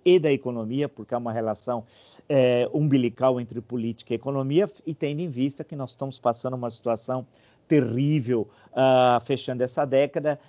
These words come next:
e nada indica que iniciaremos a próxima com os problemas sendo encaminhados. Então, eu agradeço muito ao Felipe Salto, que é um dos organizadores, junto com Josué Pellegrini, desse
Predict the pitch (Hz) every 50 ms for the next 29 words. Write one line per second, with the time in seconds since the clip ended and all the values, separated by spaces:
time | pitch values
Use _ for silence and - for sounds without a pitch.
0 | _ _ _ - 151 147 139 135 139 135 135 139 135 110 113 120 131 131 - 143
1 | 123 - 139 131 131 123 - - 123 120 123 127 123 117 113 123 113 - - 113
2 | 113 117 123 127 123 - - 131 131 131 123 - - - - - _ _ - 127
3 | 127 123 123 127 113 - - 135 135 127 117 113 120 120 127 127 131 135 131 110
4 | - - - - 131 131 120 135 135 123 135 131 131 123 113 104 104 104 - -
5 | 196 190 196 160 170 156 143 135 147 139 - - 135 131 135 156 175 165 - -
6 | 131 123 - - 127 123 123 117 - - - 139 135 143 139 - - - 135 139
7 | 139 120 107 127 127 123 123 127 127 107 120 117 110 113 127 127 120 120 - _
8 | _ _ _ _ _ 135 151 160 156 - _ 139 135 117 123 131 123 107 107 123
9 | 131 131 - - 127 120 120 110 113 123 135 135 123 135 131 - - 127